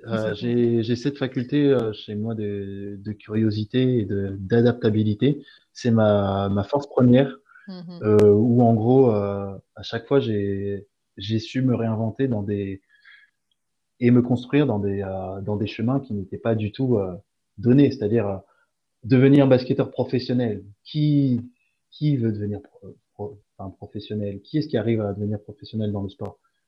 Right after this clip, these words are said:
Speaker 1: Déjà, c'est un, c'est impossible de savoir comment y arriver.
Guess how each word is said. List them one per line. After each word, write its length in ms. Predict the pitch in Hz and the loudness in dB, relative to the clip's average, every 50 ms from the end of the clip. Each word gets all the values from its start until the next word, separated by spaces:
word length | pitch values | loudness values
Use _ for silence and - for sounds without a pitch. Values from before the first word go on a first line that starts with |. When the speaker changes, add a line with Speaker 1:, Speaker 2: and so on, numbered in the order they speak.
| _ _ _ _ _ _ _ _ _ _ _ _ _ _ _ _ | _ _ _ _ _ _ _ _ _ _ _ _ _ _ _ _
Speaker 1:
Déjà, 280 | - 110 123 117 139 147 | 2 4 6 6 6 4
c'est 140 | 143 - - | 2 0 -4
un, 440 | 95 98 95 98 98 98 95 95 - - - | -4 -4 -6 -6 -6 -8 -8 -10 -12 -16 -16
c'est 140 | - 107 101 - | -12 -10 -8 -4
impossible 440 | 113 104 98 139 139 - 175 143 117 | -4 0 0 0 0 0 -4 -4 -4
de 80 | 117 | -6
savoir 380 | 101 - 113 104 104 117 113 - | -6 -6 -6 -4 -4 -4 -4 -6
comment 400 | - - 113 113 113 110 107 104 | -4 -4 -2 -2 -2 -2 -4 -4
y 60 | 98 107 | -6 -6
arriver. 400 | 101 101 104 101 98 98 - | -6 -6 -6 -6 -6 -8 -10